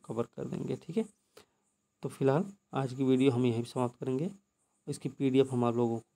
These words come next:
पहले भी शेयर कर चुके हैं, अगर आप लोगों ने पढ़ लिया है तो अच्छी बात है, नहीं पढ़े तो उसको भैया पढ़ लीजिए, बहुत बेनिफिट मिलने वाला है, आपके एग्जाम में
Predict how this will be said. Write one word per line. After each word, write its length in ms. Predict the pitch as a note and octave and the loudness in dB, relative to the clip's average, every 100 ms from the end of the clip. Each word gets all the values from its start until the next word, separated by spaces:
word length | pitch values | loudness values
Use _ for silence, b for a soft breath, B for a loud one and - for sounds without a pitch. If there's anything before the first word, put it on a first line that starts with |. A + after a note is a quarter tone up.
| - | -10
पहले 240 | B2 A2 | -4 0
भी 100 | C3 | 0
शेयर 320 | C3 - C3 C3 | -2 0 0 2
कर 140 | C3+ | -2
चुके 260 | C3 - C#3 | -4 -6 -4
हैं, 180 | C#3 | -2
अगर 180 | D3 A#2+ | -2 -2
आप 180 | A2+ - | -4 -6
लोगों 180 | A#2 A2+ | -6 -4
ने 80 | A2+ - | -6 -6
पढ़ 100 | C#3 | -4
लिया 280 | D3 D3+ D3 | 0 2 2
है 140 | C3+ | 0
तो 160 | C3+ B2+ | -4 -4
अच्छी 280 | B2 - C3+ | -6 -8 -2
बात 260 | C3+ C3+ | 0 0
है, 60 | C3+ | -4
नहीं 220 | B2+ A#2+ | -2 -2
पढ़े 260 | C3+ C3+ C3+ | -4 -4 -4
तो 140 | C#3 | -2
उसको 200 | B2 - | -4 -6
भैया 180 | A#2+ A2+ A2+ | -6 -4 -4
पढ़ 140 | C3 C#3 | -4 -2
लीजिए, 360 | C#3 C#3 D3 D3 _ _ _ | -2 -2 -4 -6 _ _ _
बहुत 280 | B2+ A#2+ C3 | -2 2 2
बेनिफिट 420 | C3 C3 C3 C3 C#3 | 4 4 4 0 -2
मिलने 280 | C3 C3 | 0 2
वाला 280 | C#3 C#3 C#3+ | 2 0 -2
है, 160 | A#2+ C#3+ _ _ _ - | -4 -10 _ _ _ -10
आपके 300 | C#3+ - C#3+ | -8 -2 2
एग्जाम 340 | B2+ A#2 B2 B2 | 2 2 2 2
में 200 | D3 | -2